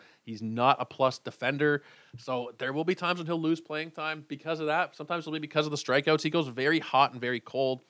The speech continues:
He's not somebody I'd really want to invest in, but once you get past a certain point of the draft, two hundred, two fifty, the upside is there for him to return a really good season with potentially a few different positions of eligibility depending on how they play him in season.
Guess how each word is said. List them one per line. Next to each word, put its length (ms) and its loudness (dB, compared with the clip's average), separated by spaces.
He's 120 -18
not 140 0
somebody 240 -2
I'd 100 0
really 220 0
want 360 2
to 80 -4
invest 340 0
in, 140 -2
but 140 0
once 160 -2
you 80 -4
get 280 2
past 300 4
a 40 -10
certain 240 -2
point 200 2
of 60 4
the 60 -6
draft, 400 2
two 200 -2
hundred, 200 0
two 140 -4
fifty, 300 -4
the 180 -4
upside 420 2
is 200 -8
there 400 2
for 260 -4
him 140 -6
to 100 -10
return 300 -6
a 60 -2
really 200 -6
good 180 -8
season 440 -6
with 140 -2
potentially 520 -2
a 100 -10
few 220 -6
different 240 -4
positions 380 0
of 80 -2
eligibility 540 0
depending 320 -4
on 80 -6
how 160 0
they 100 0
play 260 -2
him 140 -4
in 180 -12
season. 360 -12